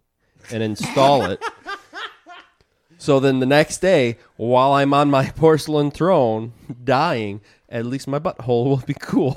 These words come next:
Speaker 2: Get, get a little spritz.
Speaker 1: Yeah,
Speaker 2: Get a
Speaker 1: get a
Speaker 2: little
Speaker 1: little
Speaker 2: spritz
Speaker 1: spritz.
Speaker 2: because you ate fucking ghost pepper wings or whatever.
Speaker 1: Exactly.
Speaker 2: No, fuck that. No, I'd rather, I, me personally, I would rather do bulk
Speaker 1: Insta-
Speaker 2: because
Speaker 1: Mm.
Speaker 2: my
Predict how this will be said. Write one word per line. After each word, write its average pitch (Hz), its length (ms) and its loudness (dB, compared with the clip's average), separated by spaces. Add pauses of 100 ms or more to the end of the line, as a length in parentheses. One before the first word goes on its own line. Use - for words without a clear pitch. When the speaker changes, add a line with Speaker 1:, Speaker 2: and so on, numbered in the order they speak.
(120)
Speaker 2:
Get, 156 280 -10
get 143 160 -8
a - 20 -12
little 135 200 -8
spritz. - 560 -14
Speaker 1:
Yeah, 170 140 -6
Speaker 2:
Get 120 60 -2
a 113 40 -4
Speaker 1:
get 175 80 -6
a 175 60 -2
Speaker 2:
little 160 240 0
Speaker 1:
little - 0 - (140)
Speaker 2:
spritz - 140 -4
Speaker 1:
spritz. - 40 -20
Speaker 2:
because 165 320 -6
you 160 100 -6
ate 156 200 -6
fucking 147 360 -8
ghost 143 280 -6
pepper 156 260 -8
wings 160 260 -8
or 233 40 -4
whatever. 233 140 0
Speaker 1:
Exactly. 226 760 -2 (200)
Speaker 2:
No, 143 380 -14
fuck 349 380 -4
that. - 300 -14
No, 170 240 -4
I'd 156 120 -4
rather, 190 300 -2
I, 208 340 -10
me 185 260 -8
personally, 233 420 -6
I 151 120 -4
would 180 80 -6
rather 170 200 -4
do 139 160 -10
bulk 143 460 -8 (260)
Speaker 1:
Insta- 131 280 -6
Speaker 2:
because 143 340 -6 (260)
Speaker 1:
Mm. 95 100 -18
Speaker 2:
my 170 360 -4